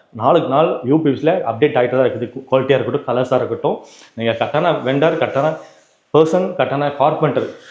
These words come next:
அது யார்கிட்ட பிடிக்கணும்னா, எத்தனை வருஷம் மார்க்கெட்ல இருக்காங்க, நீங்க பண்ண போற இன்டீரியர், ஆ, டவுட்டா இருந்ததுன்னா அவங்க ஜி எஸ் டி வாங்க, அவங்க பேன் வாங்க, எத்தனை வருஷமா சர்வீஸ் பண்ணிட்டு இருக்காங்க, செக் பண்ணி பார்த்துட்டு பண்ணுங்க.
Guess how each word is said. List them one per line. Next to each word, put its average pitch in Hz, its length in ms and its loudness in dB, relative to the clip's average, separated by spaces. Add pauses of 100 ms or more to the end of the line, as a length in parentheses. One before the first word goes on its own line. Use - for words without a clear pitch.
(240)
அது 117 200 -4
யார்கிட்ட 117 520 2
பிடிக்கணும்னா, 143 400 0 (560)
எத்தனை 156 300 0
வருஷம் 139 360 2
மார்க்கெட்ல 135 280 0
இருக்காங்க, 123 640 0
நீங்க 120 160 -4
பண்ண 120 240 -2
போற 123 200 0
இன்டீரியர், 127 460 0 (600)
ஆ, 113 200 -2
டவுட்டா 151 360 2
இருந்ததுன்னா 131 280 -2
அவங்க 120 180 -2
ஜி 123 80 -2
எஸ் 143 120 -2
டி 139 60 0
வாங்க, 117 240 -4
அவங்க 117 280 -4
பேன் 143 160 -2
வாங்க, 120 440 -4 (180)
எத்தனை 143 260 0
வருஷமா 143 360 0
சர்வீஸ் 135 380 0
பண்ணிட்டு 139 260 0
இருக்காங்க, 127 320 -2
செக் 160 200 0
பண்ணி 165 160 2
பார்த்துட்டு - 340 -2
பண்ணுங்க. 104 280 -8